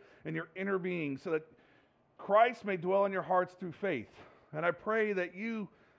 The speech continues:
being rooted and established in love, may have power, together with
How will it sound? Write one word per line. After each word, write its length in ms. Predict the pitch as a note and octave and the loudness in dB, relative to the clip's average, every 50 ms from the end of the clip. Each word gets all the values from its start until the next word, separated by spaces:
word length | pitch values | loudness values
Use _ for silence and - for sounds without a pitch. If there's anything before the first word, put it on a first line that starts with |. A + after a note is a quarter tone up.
| _ _ _ _ _ _ | _ _ _ _ _ _
being 420 | - F#3 G#3 A3 A#3 A#3 A3+ F#3 F3 | -6 -4 -4 -2 -2 -2 -2 -2 -2
rooted 380 | F#3 A#3+ C4+ C4 B3+ G#3+ A#3 A#3 | 0 0 0 0 0 -2 -4 -4
and 140 | A3+ G3+ F#3+ | -4 -2 -2
established 800 | F#3 - - - - G#3+ G#3 G3+ G3+ G3 G#3 G#3 G3 - - - | -4 -4 -6 -8 0 2 4 4 4 4 2 0 -2 -2 -8 -6
in 220 | - E3+ E3+ E3+ F3 | -6 -4 -4 0 4
love, 340 | F3 E3 D3 C3+ B2 G#2 | 6 6 6 6 4 2
may 140 | G#2+ D3+ D#3 | -2 -4 -4
have 240 | D#3 D#3+ D#3 C3 - | -2 -2 -2 -2 -4
power, 640 | - - - F3+ F#3+ F#3+ F3+ D#3+ B2+ G2+ F2 - - | -6 -6 0 2 4 4 4 4 2 0 -4 -10 -12
together 380 | - F3+ C#3+ D3 G3 G3+ F#3+ F#3 | -14 -10 -2 2 2 4 4 2
with 140 | E3 D#3+ | 0 -2